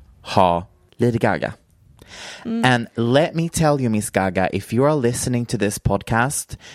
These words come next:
Speaker 1: you better stay the fuck away from this movie, okay?
Speaker 2: Aha, det blir ett nej från dig.
Speaker 1: Tycker du att vi ska ha Lady Gaga som Amy Winehouse?
Speaker 2: Eh, ja, jag tror faktiskt att det hade kunnat bli bra.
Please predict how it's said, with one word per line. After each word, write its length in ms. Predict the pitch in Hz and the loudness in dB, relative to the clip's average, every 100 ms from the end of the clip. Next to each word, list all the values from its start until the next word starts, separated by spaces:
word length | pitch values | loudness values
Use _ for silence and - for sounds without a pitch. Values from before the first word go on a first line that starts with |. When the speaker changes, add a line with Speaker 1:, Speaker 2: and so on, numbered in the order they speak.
| - | -12
Speaker 1:
you 200 | - 117 | -2 -2
better 380 | 117 104 107 127 | 0 0 2 0
stay 360 | 131 - 107 110 | -2 0 0 0
the 120 | 95 | -2
fuck 500 | - - 113 113 - | -6 0 0 2 0
away 320 | 123 104 95 | 0 0 0
from 220 | - 98 | -2 -4
this 200 | 87 90 | -2 -4
movie, 420 | 87 73 67 62 - - | -4 -4 -4 -8 -8 -2
okay? 560 | 113 113 117 117 135 147 - | 0 2 2 2 -2 -8 -12
Speaker 2:
Aha, 240 | 330 - - _ _ _ | -12 -12 -18 _ _ _
det 60 | 262 | -10
blir 200 | 269 254 | -8 -8
ett 120 | 254 | -6
nej 240 | 285 262 | -6 -6
från 180 | - - | -10 -12
dig. 220 | - - - _ | -10 -12 -18 _
Speaker 1:
Tycker 180 | - 202 | 0 2
du 80 | 190 | 2
att 120 | - | 0
vi 60 | 143 | 0
ska 140 | 135 | 2
ha 40 | |
Lady 200 | 117 110 | 2 2
Gaga 200 | 107 95 | 2 0
som 140 | 95 101 | 0 0
Amy 180 | 98 98 | 0 0
Winehouse? 460 | 95 - - - - _ _ _ _ - | -2 -4 -6 -10 -16 _ _ _ _ -6
Speaker 2:
Eh, 720 | 220 214 208 208 202 202 240 | -2 0 0 0 -2 -4 -2
ja, 440 | 214 214 208 202 - | 0 0 0 -4 -6
jag 180 | 220 | -6
tror 120 | - 214 | -6 -10
faktiskt 200 | 214 202 | -10 -10
att 80 | |
det 60 | 208 | -10
hade 320 | 196 202 202 | -10 -10 -12
kunnat 300 | - 202 208 | -10 -10 -10
bli 120 | - | -10
bra. 260 | 214 - | -10 -12